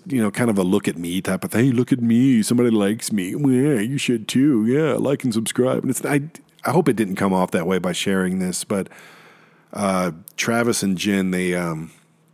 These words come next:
watched the YouTube show, and, uh, they wrote, uh, me an email, which was very, I don't even know how they got my email address. My, is it attached to my YouTube? It could be.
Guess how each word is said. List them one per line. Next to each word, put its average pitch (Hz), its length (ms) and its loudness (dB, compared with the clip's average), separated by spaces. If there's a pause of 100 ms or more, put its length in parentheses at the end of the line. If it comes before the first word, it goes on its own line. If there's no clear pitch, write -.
(680)
watched 85 320 -4
the 90 120 -4
YouTube 90 440 -2
show, 87 540 -2 (1040)
and, 98 300 -2
uh, 90 200 0
they 92 100 0
wrote, 87 640 -2 (100)
uh, 98 220 -2
me 92 240 0
an 90 140 -4
email, 87 640 -2
which 107 240 -6
was 87 160 -4
very, 90 220 0
I 98 160 -4
don't 147 120 0
even 113 140 2
know 104 60 0
how 104 120 -2
they 98 100 0
got 90 180 0
my 90 80 -6
email 90 300 0
address. 87 300 -4
My, 92 200 -6 (580)
is 107 140 -6
it 151 80 -4
attached 160 380 -2
to 190 40 0
my 180 100 4
YouTube? 160 380 0 (640)
It 135 160 -4
could 127 200 0
be. 80 300 -6